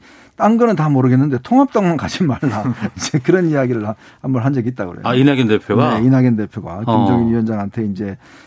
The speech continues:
Speaker 1: "제발 좀 통합당만은 가지 마라."
Speaker 2: 예.
Speaker 1: 그런 얘기를 한 적이 있다는데 참 이 묘한 관계입니다. 이게
Speaker 2: 음.
Speaker 1: 지금 두 분이 이제 여야 대표로 지금 만났잖아요.
Speaker 2: 네.
Speaker 1: 그러니까 참 두 분이 마음 같아서는 협치를 할 수 있을 거예요. 그러나 구조적인 면에서 본다면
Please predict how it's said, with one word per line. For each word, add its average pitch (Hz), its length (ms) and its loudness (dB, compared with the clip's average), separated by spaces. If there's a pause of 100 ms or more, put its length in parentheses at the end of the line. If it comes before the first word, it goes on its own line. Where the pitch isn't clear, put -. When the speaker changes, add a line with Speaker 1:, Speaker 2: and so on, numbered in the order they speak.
Speaker 1:
"제발 143 360 0
좀 135 140 -2
통합당만은 131 600 -2
가지 107 240 -10
마라." 80 440 -12
Speaker 2:
예. 113 120 4 (140)
Speaker 1:
그런 135 180 0
얘기를 113 160 0
한 120 100 0
적이 120 120 -2
있다는데 98 540 -6 (540)
참 - 240 -2
이 208 140 4
묘한 156 400 2
관계입니다. 170 560 -2
이게 110 140 -4
Speaker 2:
음. 107 60 0
Speaker 1:
지금 143 440 0 (500)
두 156 140 2
분이 170 180 2
이제 143 140 2 (120)
여야 147 300 4
대표로 147 400 2
지금 113 160 -2
만났잖아요. 110 680 -6
Speaker 2:
네. 208 260 0 (180)
Speaker 1:
그러니까 285 300 0 (400)
참 220 200 -2
두 202 200 0
분이 214 300 2
마음 139 320 0
같아서는 196 840 0
협치를 190 380 -6
할 185 80 -2
수 - 100 -6
있을 165 180 -8
거예요. 92 180 -10 (300)
그러나 170 300 0
구조적인 185 480 0
면에서 131 280 2
본다면 120 480 -4